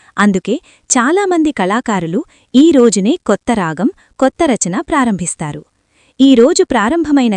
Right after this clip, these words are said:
కళ దీర్ఘకాలం నిలుస్తుందని నమ్మకం. ఈ వసంత పంచమి రోజున సరస్వతీదేవి అనుగ్రహంతో మీ జీవితంలో జ్ఞానం, విజ్ఞానం సదా వికసించాలని మనస్ఫూర్తిగా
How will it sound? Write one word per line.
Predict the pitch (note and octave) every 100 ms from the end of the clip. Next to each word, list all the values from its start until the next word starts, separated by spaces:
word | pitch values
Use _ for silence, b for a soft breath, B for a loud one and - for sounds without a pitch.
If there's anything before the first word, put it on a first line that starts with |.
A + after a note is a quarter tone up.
| -
కళ | F3 F3+ B3 b b -
దీర్ఘకాలం | A3+ F4+ - F4 D#4+ D4 C#4+
నిలుస్తుందని | G#3 F#3+ - F#3+ E3+ G#3
నమ్మకం. | F4 A#3 F3 - C3 - _ _ _ _ _ -
ఈ | C#4
వసంత | A#3 - E4+ F#4 E4+
పంచమి | B3+ G#3+ A3 G3
రోజున | E3+ D#3+ D#3+ D#4 - _ -
సరస్వతీదేవి | B3 A#3+ F4+ F#4+ F#4 E4+ C4+ B3 A3+
అనుగ్రహంతో | E3 G3 A3 G3 E3+ D#3+ C#4+ b b -
మీ | C4+ B3+
జీవితంలో | A3 D#4+ F4+ D#4+ D4+ D#4 F#3
జ్ఞానం, | F#3+ F#3 B3+ D#4+ B3
విజ్ఞానం | F#3+ E3 G#3+ F3+ F3 D#4 b b
సదా | - A3+ D#4 F4
వికసించాలని | A3 B3 - A#3 G#3+ F3 D#3+ D4 - _ -
మనస్ఫూర్తిగా | G3 C#4 - - A3+ - D#3+